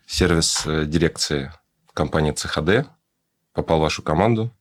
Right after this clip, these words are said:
Очень рад. Занимаюсь сопровождением клиентов. Работаю в подразделении, которое занимается финансовым сектором под руководством Алексея Шувалова.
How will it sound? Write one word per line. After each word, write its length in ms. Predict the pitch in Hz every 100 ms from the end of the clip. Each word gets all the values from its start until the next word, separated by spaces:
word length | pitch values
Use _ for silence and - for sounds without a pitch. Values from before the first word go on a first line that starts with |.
| _ _ -
Очень 300 | 85 - 80
рад. 300 | 110 127 _ _ _
Занимаюсь 380 | 80 85 85 80
сопровождением 560 | - 82 80 80 78 76
клиентов. 640 | 85 101 123 - - _ _ - - - - _
Работаю 760 | 85 80 85 - 76 73 73 - _
в 500 | 80 69 78 76 73 - _ _ _ _ _ _ _ _ _ - - - - _
подразделении, 800 | 76 80 71 78 82 73 73 67
которое 240 | - - 78
занимается 380 | 76 76 76
финансовым 440 | - 80 76 - 73
сектором 580 | - 123 - 101 98 - _ _ _
под 100 | -
руководством 520 | 78 - 78 76 - 78
Алексея 320 | 76 - 113
Шувалова. 520 | - 98 92 90